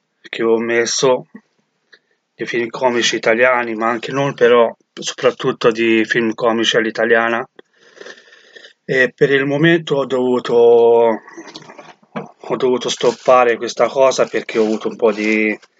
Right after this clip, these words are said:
di reclami sulle copyright e quindi ho dovuto stoppare. Tornerò a, a metterli, ah, use-, siccome uso uno, un'applicazione che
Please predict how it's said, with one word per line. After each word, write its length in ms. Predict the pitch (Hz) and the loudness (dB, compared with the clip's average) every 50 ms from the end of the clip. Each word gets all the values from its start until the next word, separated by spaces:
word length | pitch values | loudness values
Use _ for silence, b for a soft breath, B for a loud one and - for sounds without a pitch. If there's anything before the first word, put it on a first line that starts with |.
| _ _ _ | _ _ _
di 120 | _ - 113 | _ -2 -2
reclami 720 | 113 113 - - 123 123 120 113 113 113 110 113 110 104 | 0 0 0 0 2 2 2 2 2 0 0 0 -2 -2
sulle 300 | - - 120 107 107 104 | -4 -4 -4 -4 -4 -2
copyright 760 | - 110 101 - 113 110 113 117 120 120 120 117 113 - - | -2 -2 -2 0 0 0 2 2 2 2 0 -2 -4 -6 -8
e 100 | 113 - | -8 -8
quindi 600 | - - 110 110 113 107 110 113 113 113 113 110 - B B B B B - _ _ _ _ - | -8 -6 -6 -6 -4 -4 -2 -2 0 0 -2 -4 -8 B B B B B -18 _ _ _ _ -2
ho 100 | 123 117 | -2 0
dovuto 400 | 117 123 117 120 117 113 - 117 | 0 0 0 0 -2 -2 -2 -6
stoppare. 720 | 107 - - 123 113 - - 110 104 101 101 95 87 - _ _ B B B B B B B _ | -8 -4 -4 -4 -4 -4 -2 -2 0 0 0 -2 -4 -8 _ _ B B B B B B B _
Tornerò 480 | - 170 156 151 147 143 147 143 143 143 | 2 2 4 4 2 2 2 4 4 4
a, 680 | 143 139 135 131 127 123 120 113 127 123 120 120 120 | 4 4 4 2 2 2 2 0 0 2 4 4 4
a 40 | 120 117 | 4 2
metterli, 760 | 123 123 117 113 - - 139 127 123 127 143 147 185 - B B B B B B B B B _ _ _ _ _ - - _ _ _ _ _ _ _ _ _ _ _ _ _ _ _ _ _ _ _ _ _ _ _ _ _ _ _ _ _ _ _ _ _ | 2 0 0 0 -2 0 0 0 2 2 0 0 0 -2 B B B B B B B B B _ _ _ _ _ -20 -20 _ _ _ _ _ _ _ _ _ _ _ _ _ _ _ _ _ _ _ _ _ _ _ _ _ _ _ _ _ _ _ _ _
ah, 540 | - 131 123 123 123 123 120 123 120 120 120 | -4 0 0 2 4 4 4 4 4 2 0
use-, 420 | 117 117 117 - 131 120 120 120 117 | -2 -2 -2 0 2 2 4 2 2
siccome 340 | 113 - - 131 127 127 131 | -2 -6 -6 -4 -4 -2 -2
uso 260 | 127 127 120 123 120 | 0 0 0 0 0
uno, 500 | 120 120 120 120 120 120 120 120 117 113 - | 0 0 0 0 0 0 0 -2 -4 -6 -6
un'applicazione 1300 | 123 117 120 117 117 117 117 - - 117 117 117 123 110 - - - 131 123 120 120 113 113 123 - _ B B B B - _ | -4 -4 -2 0 0 0 -2 -2 -6 -6 -2 -2 -2 -2 -2 -4 -2 0 0 0 0 0 -2 -4 -6 _ B B B B -20 _
che 580 | - - 120 110 110 110 110 110 110 110 107 | -8 -4 -2 0 2 4 4 4 4 2 0